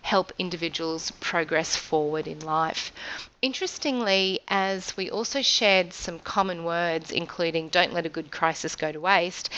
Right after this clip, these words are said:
it gives you permission to take action in ways that you previously had not done before. And we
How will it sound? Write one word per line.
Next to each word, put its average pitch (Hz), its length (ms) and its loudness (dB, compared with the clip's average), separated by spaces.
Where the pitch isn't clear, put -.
it 214 140 -6
gives - 240 2
you 294 80 -2
permission 226 480 -2
to - 140 -4
take - 400 0
action - 520 0
in 185 200 -4
ways 175 400 2
that - 140 2
you 180 80 -8
previously 202 580 -4
had 170 160 -4
not - 260 -12
done 160 240 0
before. 208 580 -2
And 208 160 6
we 226 160 6